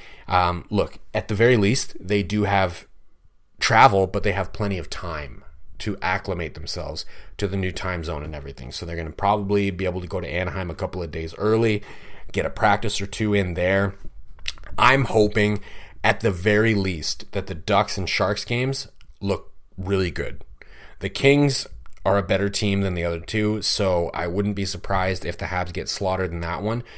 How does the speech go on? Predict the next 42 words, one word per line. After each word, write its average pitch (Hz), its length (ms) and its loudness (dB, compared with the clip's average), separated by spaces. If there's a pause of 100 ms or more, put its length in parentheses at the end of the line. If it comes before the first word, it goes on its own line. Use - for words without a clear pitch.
(220)
But 98 120 -2
the 95 120 2
other 131 160 6
two 139 200 0
games, 127 360 2
I'm 104 180 0
looking 117 220 2
at 92 100 -2
those 98 260 2
two 120 120 0
and 110 80 2
I'm 98 80 0
saying, 98 240 0
"You 107 140 4
need 107 400 2
to 98 80 -2
be 78 160 -2
competitive." 65 600 -6 (340)
I 113 340 4
need 110 920 6 (400)
to 117 140 -2
see - 240 2
you 110 280 4
actually 107 480 2
play 107 260 6
well 104 240 6
against 92 280 -2
those 87 160 -4
two 92 180 -4
teams, 87 360 -2 (180)
s-, - 160 0 (120)
especially 131 880 8
the 90 100 0
Sharks. - 500 -2 (500)
The 113 60 0
Sharks 117 320 4
are, 95 140 2 (240)
are 95 320 4 (120)
horrifically 104 920 8
bad 110 320 2
this 117 180 -2
season. 127 440 0